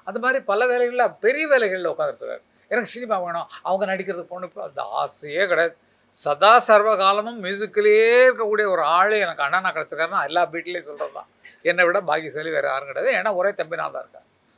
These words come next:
அதனால அவ்வளவு பெருமைகளும் எனக்கு தான் வந்து சார், "ஐயோ எங்க அண்ணா" அப்படின்ற மாதிரி. அவருடைய தவறுகளை கண்டு, ஒரு ஆள் வசந்ததுக்கு அப்புறம் அவன்கிட்ட என்ன தவறு இருக்குன்றத நோட் பண்றதுக்கு க-, பல பேர் அப்படி சுத்திட்டே இருப்பாங்க. என்னடா ஏதாவது ஒண்ணு பிடிச்ச ஆள் மடக்கணும்டா,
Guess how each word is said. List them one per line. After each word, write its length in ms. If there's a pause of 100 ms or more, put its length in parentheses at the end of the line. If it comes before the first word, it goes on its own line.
(300)
அதனால 380
அவ்வளவு 300
பெருமைகளும் 380
எனக்கு 300
தான் 140
வந்து 140
சார், 140
"ஐயோ 380
எங்க 140
அண்ணா" 360
அப்படின்ற 380
மாதிரி. 180 (400)
அவருடைய 400
தவறுகளை 540
கண்டு, 300 (260)
ஒரு 180
ஆள் 300
வசந்ததுக்கு 540
அப்புறம் 260
அவன்கிட்ட 420
என்ன 300
தவறு 600
இருக்குன்றத 760 (140)
நோட் 280
பண்றதுக்கு 600
க-, 180 (120)
பல 260
பேர் 260
அப்படி 280
சுத்திட்டே 340
இருப்பாங்க. 240 (880)
என்னடா 340
ஏதாவது 540
ஒண்ணு 120
பிடிச்ச 260
ஆள் 200
மடக்கணும்டா, 560